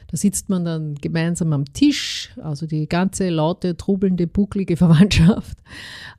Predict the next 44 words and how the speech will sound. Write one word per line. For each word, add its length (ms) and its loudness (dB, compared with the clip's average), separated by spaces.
Und 200 0
man 140 0
plaudert 360 0
hier 300 2
und 80 2
man 120 2
plaudert 480 0
da, 340 0
aber 140 0
es 120 -4
gibt 200 -4
einfach 220 -2
sehr 220 -4
wenig 360 -4
Raum 300 -2
für 160 -6
einen 240 -4
selbst. 480 -6
Und 100 -2
dann 200 -4
gibt's 340 -4
manchmal 460 -2
das 200 -6
Gefühl, 480 -2
dass 180 -2
man, 280 -2
also 200 -4
ich 200 -2
kenne 220 0
das 100 -6
zum 140 -6
Beispiel, 260 -4
dass 140 -4
ich 160 -10
eigentlich 380 0
glücklich 440 0
bin, 200 2
aber 100 0
ich 80 -4
spür's 360 0
gar 160 -4
nicht 200 -4
so 80 -8
richtig. 580 -8